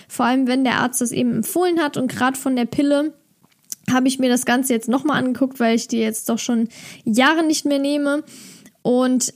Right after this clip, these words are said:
einfach mal geschaut, was sind denn so die Nebenwirkungen, die da draufstehen auf den Packungsbeilagen? Und du kennst es ja bestimmt, es ist ja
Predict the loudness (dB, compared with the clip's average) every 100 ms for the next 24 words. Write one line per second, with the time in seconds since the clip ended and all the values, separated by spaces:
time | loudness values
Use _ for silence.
0 | -2 0 0 0 2 0 0 0 2 2
1 | 2 0 -2 0 0 0 0 0 0 0
2 | 0 0 0 0 2 2 2 2 2 0
3 | 2 0 0 0 -2 -2 -2 -2 -2 0
4 | -2 -4 -4 -4 -2 -4 -2 -2 0 0
5 | 0 -2 -6 -20 -20 -4 2 4 4 2
6 | 2 2 2 2 2 0 0 0 -2 -2
7 | 0 0 2 2 0